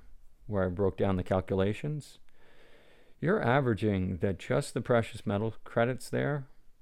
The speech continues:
are over four hundred dollars a ton, exceeding what would be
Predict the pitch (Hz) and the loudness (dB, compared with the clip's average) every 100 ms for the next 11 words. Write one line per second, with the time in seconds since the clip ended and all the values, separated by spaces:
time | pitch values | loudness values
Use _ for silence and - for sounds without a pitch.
0 | - - - - _ - - - 117 - | -20 -20 -20 -20 _ -20 -20 -8 -6 -2
1 | 139 131 117 - - 139 123 123 113 110 | -2 -2 -6 -8 -4 -2 0 0 2 2
2 | 107 107 - 123 110 90 101 - - 151 | 0 -4 -4 -4 -4 -4 -8 -6 -2 0
3 | 117 101 101 - 107 92 104 95 92 | 2 0 -2 -2 -4 -2 0 0 -2